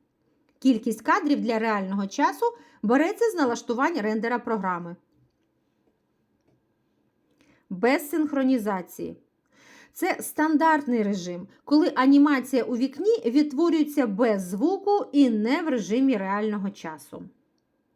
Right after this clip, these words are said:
Процес створення анімації складається з наступних кроків. Перше. Підготувати об'єкт для запам'ятовування першої позиції.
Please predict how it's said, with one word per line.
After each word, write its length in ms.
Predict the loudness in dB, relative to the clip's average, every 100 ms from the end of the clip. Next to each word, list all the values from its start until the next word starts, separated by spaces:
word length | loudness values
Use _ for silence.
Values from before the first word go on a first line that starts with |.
| _ _ _ _ _ _ _ _ _ _ _ _ _ _ _ _ _ _ _ _ _
Процес 400 | 0 0 0 -4
створення 580 | -6 -4 0 2 2 2
анімації 680 | 0 2 2 2 -2 -4 -4
складається 800 | -4 -2 0 2 0 0 -2 -2
з 40 | -2
наступних 640 | -4 -4 -4 -2 -4 -4
кроків. 420 | -6 -6 -8 -14 -16 _ _ _ _ _ _ _
Перше. 500 | 0 0 -2 -12 -14 _ _ -16 -2
Підготувати 720 | 2 2 2 2 2 2 0
об'єкт 380 | 0 -2 -2 -2
для 280 | 0 2
запам'ятовування 1000 | 0 -2 -2 -2 -2 0 0 2 2 0
першої 460 | -2 -2 -2 -2 -4
позиції. 760 | -4 -6 -4 -8 -10 -14 -14